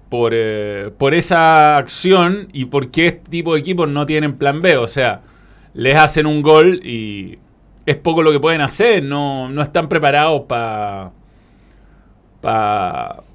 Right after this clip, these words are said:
pa reaccionar ante, eh, ante, ante la, la, la, eh, ¿cómo se llama? La, cuando no, cuando las cosas ya no se empiezan a dar,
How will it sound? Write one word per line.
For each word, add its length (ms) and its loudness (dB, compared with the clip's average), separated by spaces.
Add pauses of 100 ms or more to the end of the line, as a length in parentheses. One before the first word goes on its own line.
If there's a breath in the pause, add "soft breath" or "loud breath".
pa 100 2
reaccionar 720 2
ante, 1200 -4 (220)
eh, 640 -6 (800)
ante, 420 -4
ante 400 -2
la, 640 0
la, 240 -6
la, 300 -12
eh, 260 -10 (880)
¿cómo 220 -4
se 120 -4
llama? 180 -4
La, 200 -4 (440)
cuando 260 -6
no, 340 -4
cuando 240 -4
las 120 -4
cosas 240 -4
ya 80 -2
no 40 -6
se 120 -8
empiezan 320 -4
a 80 4
dar, 320 2